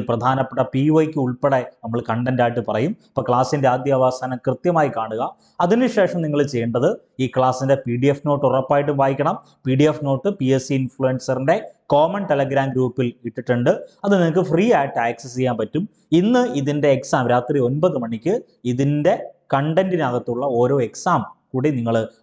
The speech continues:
അറ്റൻഡ് ചെയ്ത് പോവുക. അപ്പൊ നമ്മൾ നേരെ പ്രധാനപ്പെട്ട ടോപ്പിക്കിലേക്ക് പോവുകയാണ്. ആദ്യം പാർലമെന്ററി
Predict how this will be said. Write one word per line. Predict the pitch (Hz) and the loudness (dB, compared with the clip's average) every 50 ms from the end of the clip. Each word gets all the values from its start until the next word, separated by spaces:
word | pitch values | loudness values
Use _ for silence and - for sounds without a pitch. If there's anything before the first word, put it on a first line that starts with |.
| - 110 | -12 -12
അറ്റൻഡ് | - - 143 131 127 120 | -6 -2 0 0 2 2
ചെയ്ത് | 120 120 113 110 104 | 2 2 0 0 -2
പോവുക. | 107 107 107 120 156 | -2 -2 0 0 0
അപ്പൊ | 226 - - - - - 127 120 | 0 -2 -10 -12 -6 -4 -2 0
നമ്മൾ | 117 123 120 117 | 0 0 0 2
നേരെ | 113 120 123 127 127 127 127 | 2 2 2 2 2 0 0
പ്രധാനപ്പെട്ട | 123 120 117 127 151 170 160 - - 117 107 - 113 110 - _ _ _ - | -2 -2 0 0 0 0 0 0 -2 -4 -4 -4 -6 -6 -6 _ _ _ -2
ടോപ്പിക്കിലേക്ക് | - 127 131 127 - 127 107 110 110 107 104 101 135 123 113 | 0 0 0 0 -2 -4 -4 -2 -2 -4 -4 -4 -8 -6 -6
പോവുകയാണ്. | 107 104 104 101 - - _ _ _ _ _ _ - 175 | -4 -4 -4 -6 -6 -8 _ _ _ _ _ _ 0 0
ആദ്യം | 196 202 220 220 180 156 - - _ _ _ _ - | 0 2 2 2 0 0 -6 -14 _ _ _ _ 0
പാർലമെന്ററി | 190 180 190 208 226 233 233 233 233 226 226 220 226 | 2 2 2 2 2 0 0 0 0 0 2 2 2